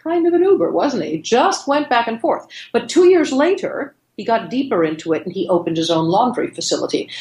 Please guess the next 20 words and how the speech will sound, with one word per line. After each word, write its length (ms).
Now 400
he 100
was 220
deep 300
into 260
the 80
process. 600
He 100
was 160
not 240
only 300
promising 480
that 120
you'd 140
have 200
good 280
quality, 420
eco-friendly 600
dry 200
cleaning, 340